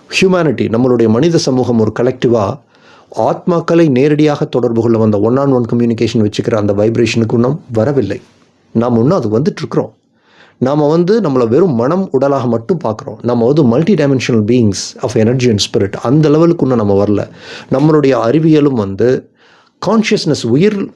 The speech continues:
அப்படிங்கிற தன்மையிலிருந்து அதனுடைய ஆராய்ச்சிகளை துவங்கும் போது, நம்ம வந்து நம்ம கலெக்டிவா மனிதர்கள் எல்லாரும் வந்து ஒரு வைப்ரேஷன் ஃப்ரீக்வன்சியை வந்து ரெய்ஸ் பண்ணும்போது, நம்ம அப்ப கண்டுபிடிக்கக்கூடிய இன்ஸ்ட்ருமெண்ட் அப்படிங்கிறது வந்து அந்த சோல் அலைன்மெண்ட் அப்படின்றதுக்கு,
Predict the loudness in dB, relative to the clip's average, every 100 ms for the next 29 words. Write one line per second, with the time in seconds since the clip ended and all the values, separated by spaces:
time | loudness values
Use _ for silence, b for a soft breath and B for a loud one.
0 | -10 -2 0 2 0 0 0 2 2 2
1 | 2 2 0 -2 0 2 2 0 0 0
2 | -2 0 -2 0 -2 0 -2 -2 -4 0
3 | 0 -2 -8 b b b -6 0 2 2
4 | 0 -2 -2 -4 -2 -2 -2 -2 0 0
5 | 0 2 2 2 2 2 0 0 0 0
6 | 0 0 0 -2 -4 -4 -2 0 2 2
7 | 2 0 B B -2 0 0 -2 -2 -2
8 | -2 0 -2 -4 b b b -2 0 2
9 | 2 2 -2 -6 -4 -2 -2 -2 -4 -4
10 | -4 -4 -6 -6 -4 -2 -4 -4 -4 -6
11 | -4 -2 -2 -2 0 2 2 0 B -2
12 | 0 2 2 0 -2 -2 -2 -2